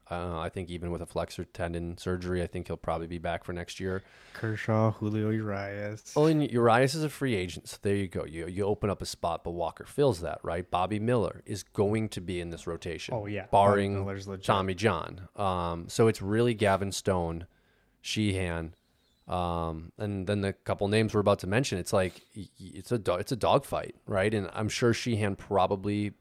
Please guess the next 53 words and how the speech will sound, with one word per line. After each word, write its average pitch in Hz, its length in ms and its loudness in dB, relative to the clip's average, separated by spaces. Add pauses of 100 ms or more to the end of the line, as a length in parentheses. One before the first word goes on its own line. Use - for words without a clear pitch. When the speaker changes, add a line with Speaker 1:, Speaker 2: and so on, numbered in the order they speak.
(120)
Speaker 1:
becomes 101 760 -4
that 95 280 0
version 101 380 0
of 95 100 -4
Bobby 98 260 2
Miller, 98 280 0
what 92 120 2
we 95 100 -4
were 95 100 -2
seeing 92 300 -6
last 87 360 -4
year 92 100 -2
into 92 160 -4
this 90 240 -6
year, 113 300 -2 (600)
and 101 160 -2
just 92 320 -4
solidifies 95 640 0
himself 95 380 0
as 90 180 -4
the 92 100 -4
next 87 300 -8
guy. 95 440 -2 (540)
But 107 120 0
the 107 80 -2
next 107 200 0
couple 117 180 -4
names 104 300 0
we 95 180 -2
have 95 200 4
on 90 120 0
this 90 160 -4
list, 139 260 2
it's - 140 -8
like, 92 240 -2 (240)
you 101 100 -4
guys 156 220 4
are 120 60 0
gonna 107 100 2
be 87 80 -2
traded. - 360 -8 (200)
Like, 101 240 0
it's, 113 280 -4
it's 143 260 2
almost 143 300 6
a 135 40 0
guarantee. 104 640 0
They 104 160 -2
may 123 160 0
keep 101 260 -6
one 87 380 -2
for 143 160 -2
depth, 165 420 2